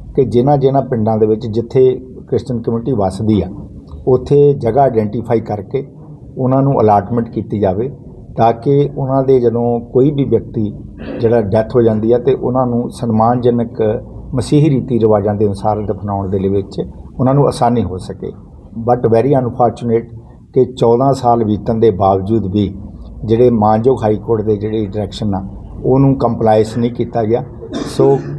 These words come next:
ਕੱਲ੍ਹ ਜਿਹੜਾ, ਅਹ, ਸਾਡੇ ਜਨਰਲ ਸਕੱਤਰ ਸਟੀਫਨ ਜੀ ਜੋ ਸੀ ਐਨ ਐਫ ਦੇ ਨੇ, ਉਹਨਾਂ ਨੇ ਮਾਨਯੋਗ ਹਾਈ ਕੋਰਟ ਵਿੱਚ ਜਾ ਕੇ ਪੀ ਆਈ ਐਲ ਫਾਈਲ ਕੀਤੀ ਆ court of contempt ਦੀ,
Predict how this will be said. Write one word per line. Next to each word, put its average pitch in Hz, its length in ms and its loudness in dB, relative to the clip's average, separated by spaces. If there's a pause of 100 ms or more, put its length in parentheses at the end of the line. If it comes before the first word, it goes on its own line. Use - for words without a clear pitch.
(200)
ਕੱਲ੍ਹ 139 260 2
ਜਿਹੜਾ, 107 440 0 (420)
ਅਹ, 120 400 2
ਸਾਡੇ 120 560 2 (100)
ਜਨਰਲ 117 240 2
ਸਕੱਤਰ 113 460 -4
ਸਟੀਫਨ 120 640 -4
ਜੀ 98 200 -2 (420)
ਜੋ 107 280 4
ਸੀ 107 220 -2
ਐਨ 107 140 2
ਐਫ 107 200 0
ਦੇ 101 100 -2
ਨੇ, 98 220 -4 (360)
ਉਹਨਾਂ 135 220 2
ਨੇ 131 100 2
ਮਾਨਯੋਗ 113 460 2
ਹਾਈ 110 140 2
ਕੋਰਟ 117 220 -2
ਵਿੱਚ 113 160 2
ਜਾ 95 220 0
ਕੇ 95 240 -4 (400)
ਪੀ 120 120 4
ਆਈ 120 180 4
ਐਲ 117 220 0
ਫਾਈਲ 110 380 -2
ਕੀਤੀ 117 380 -4
ਆ 131 60 2
court 127 460 0
of 113 40 -2
contempt 101 580 -2
ਦੀ, 95 100 -6